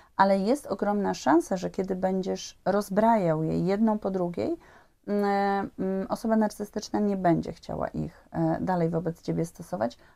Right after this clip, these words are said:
bo będzie się musiała namęczyć nieźle,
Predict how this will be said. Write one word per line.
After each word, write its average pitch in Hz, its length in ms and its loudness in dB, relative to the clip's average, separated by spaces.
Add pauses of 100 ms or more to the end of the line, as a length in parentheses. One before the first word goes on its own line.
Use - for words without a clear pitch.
(120)
bo 196 80 -4
będzie 202 280 0
się - 140 -4
musiała 196 420 -2 (100)
namęczyć 190 800 0
nieźle, - 380 -10